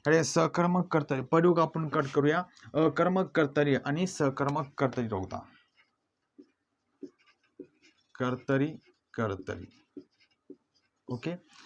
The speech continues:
झाली भानगड अशी की आता हे लावून देण्याचं काम कोण केलं बाबा याच्यामध्ये? विभक्तीनं केलंय. बरोबर आहे, विभक्तीने याचे दोन भाग पाडले, सकर्मक कर्तरी आणि अकर्मक कर्तरी, हे झालं विभक्तीचं.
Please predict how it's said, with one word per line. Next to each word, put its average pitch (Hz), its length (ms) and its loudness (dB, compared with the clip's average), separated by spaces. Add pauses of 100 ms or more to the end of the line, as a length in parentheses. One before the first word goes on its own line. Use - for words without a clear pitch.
(260)
झाली 151 380 0
भानगड 202 340 2
अशी 185 240 4
की 220 220 2 (340)
आता 147 240 2
हे 190 280 6
लावून 156 280 6
देण्याचं 202 340 6
काम 185 420 4
कोण 185 340 4
केलं 180 260 4
बाबा 175 240 6
याच्यामध्ये? 165 580 2 (280)
विभक्तीनं 143 720 0
केलंय. 104 360 -2 (340)
बरोबर 165 280 6
आहे, 180 120 4 (340)
विभक्तीने 185 540 4
याचे 233 160 6
दोन 196 260 4
भाग 170 240 4
पाडले, 165 440 4
सकर्मक 170 640 0
कर्तरी 156 300 0
आणि 156 200 -4
अकर्मक 147 600 2
कर्तरी, 143 560 2 (420)
हे 175 100 0
झालं 139 260 -2
विभक्तीचं. 143 720 2